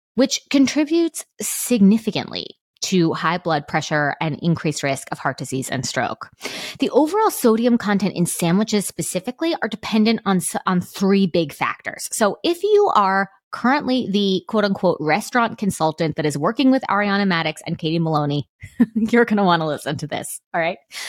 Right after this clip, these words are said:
The sodium content is dependent on the type of bread that we use, the protein that we're choosing,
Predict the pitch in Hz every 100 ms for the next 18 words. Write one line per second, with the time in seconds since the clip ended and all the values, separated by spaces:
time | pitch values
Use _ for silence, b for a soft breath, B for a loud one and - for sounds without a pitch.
0 | B B B B B B - 302 359 415
1 | 480 403 339 311 240 - - 196 233 240
2 | 208 202 - 208 226 226 - 185 160 170
3 | 160 151 165 151 - - 180 - 247 -
4 | 285 254 254 - 269 247 262